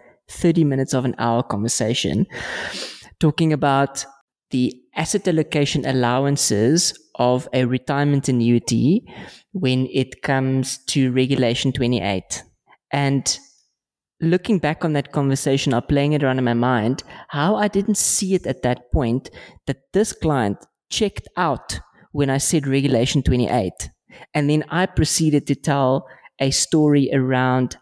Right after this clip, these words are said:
how to maximize Regulation twenty-eight. And I was like, "Yeah, so what a missed opportunity to actually just listen for thirty minutes around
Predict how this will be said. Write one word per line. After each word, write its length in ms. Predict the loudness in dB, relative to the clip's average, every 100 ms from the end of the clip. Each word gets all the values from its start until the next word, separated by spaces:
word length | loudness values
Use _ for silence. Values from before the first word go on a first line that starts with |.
| _
how 320 | -12 -4 -2
to 200 | -2 0
maximize 960 | 0 0 -2 -4 0 0 2 0 -2 -6 _ _ -4
Regulation 580 | 0 0 0 2 0
twenty-eight. 720 | 0 0 0 0 -2 -2 -6 -20 -20 -20 -20 -20 -4
And 220 | -2 -2 -4 _ _ _ _ _ _ -2
I 100 | 0
was 180 | 0
like, 240 | -2 -4 -2
"Yeah, 60 |
so 140 | 0 0
what 160 | 2
a 60 | 2
missed 340 | 2 2 -2 -4
opportunity 600 | -4 -2 0 0 0 -4
to 140 | -6 -4
actually 340 | -6 -2 0 0
just 280 | 0 -6 -4
listen 580 | 0 0 0 -2 -2 -6
for 140 | -6 -4
thirty 300 | 0 2 2
minutes 500 | 2 -2 -2 -6 -6 -18 -20 -20 _ -4
around 760 | -2 0 0 2 2 0